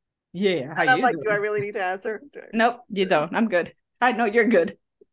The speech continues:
Speaker 1: Well, I know you're fighting a cold right now, but
Speaker 2: Yes,
Speaker 1: aside from that, I
Speaker 2: yes.
Speaker 1: know you're
Speaker 2: So
Speaker 1: good.
Speaker 2: if you guys are listening, I apologize. I'm
Speaker 1: <laughs>
Speaker 2: dealing with it.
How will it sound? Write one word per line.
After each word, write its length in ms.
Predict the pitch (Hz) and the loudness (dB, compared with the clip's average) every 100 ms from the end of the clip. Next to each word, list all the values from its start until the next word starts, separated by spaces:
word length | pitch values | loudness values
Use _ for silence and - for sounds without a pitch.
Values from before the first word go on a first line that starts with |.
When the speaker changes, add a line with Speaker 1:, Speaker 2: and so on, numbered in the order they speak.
| _ 220 | _ -16
Speaker 1:
Well, 760 | 262 - 226 233 - 285 208 | -12 -6 -6 -6 -12 -4 -2
I 20 | |
know 100 | 220 | 0
you're 140 | 302 269 | 0 0
fighting 300 | 277 240 202 | 0 0 -2
a 60 | 175 | -4
cold 280 | 247 226 | -2 -2
right 200 | 175 151 151 | -2 -6 -6
now, 280 | 120 135 143 | -10 -10 -12
but 180 | - 123 | -10 -6
Speaker 2:
Yes, 460 | 214 226 226 202 202 | 4 6 6 4 -2
Speaker 1:
aside 100 | - | -4
from 80 | 208 | 0
that, 60 | |
I 200 | 208 202 | 2 2
Speaker 2:
yes. 80 | 196 | 0
Speaker 1:
know 60 | 143 185 | -4 -4
you're 100 | 214 | -2
Speaker 2:
So 120 | 202 | -2
Speaker 1:
good. 80 | 202 | -4
Speaker 2:
if 120 | 202 | -6
you 80 | 226 | -2
guys 280 | 226 226 226 | 2 2 2
are 60 | 214 | 0
listening, 540 | 214 208 226 208 202 - | -2 -2 -2 -2 -4 -6
I 160 | 165 180 | -6 -6
apologize. 1080 | - 208 196 202 202 208 214 208 202 - - _ _ _ _ _ - | -4 -4 -2 -2 0 2 2 0 -4 -10 -20 _ _ _ _ _ -14
I'm 180 | 180 190 | -6 -2
Speaker 1:
<laughs> 100 | 226 | 2
Speaker 2:
dealing 200 | 220 220 | 4 4
with 180 | 214 214 | 2 0
it. 300 | 208 196 190 | -2 -2 -4